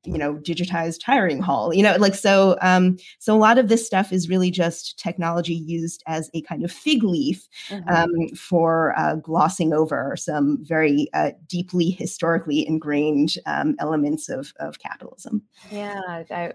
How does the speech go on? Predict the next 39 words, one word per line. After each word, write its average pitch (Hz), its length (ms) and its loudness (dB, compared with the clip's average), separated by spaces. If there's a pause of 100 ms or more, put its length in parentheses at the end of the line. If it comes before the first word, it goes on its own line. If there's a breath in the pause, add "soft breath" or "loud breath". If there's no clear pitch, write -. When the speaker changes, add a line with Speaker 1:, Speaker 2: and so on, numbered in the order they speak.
Speaker 2:
I, 170 360 -2
because 185 260 -2
I 185 80 4
brought 170 200 2
up 170 100 -2
the 180 60 -8
port - 260 -2
truck - 240 -2
drivers 147 460 0
earlier, 160 380 2
I 143 100 -4
feel 147 160 -6
like 143 180 -4
I 147 80 -6
have 151 280 -8
to 147 220 -2
go 147 80 -6
back 147 240 -4
to, 156 80 -4
like, 143 160 -2
the 180 80 -2
port - 240 0
truckers 220 400 0
were 190 180 0
Uber 214 220 2
before 175 320 0
Uber 196 260 2
was 156 160 -2
Uber, 202 400 -6
right? 165 360 -2 (320 soft breath)
The 185 100 4
industry 214 400 0
got 170 240 2
deregulated, 170 840 -2 (260)
partly, 170 480 2
in 165 140 -4
fact, 160 320 -2
because, 175 440 -2 (240)
um, 156 340 -6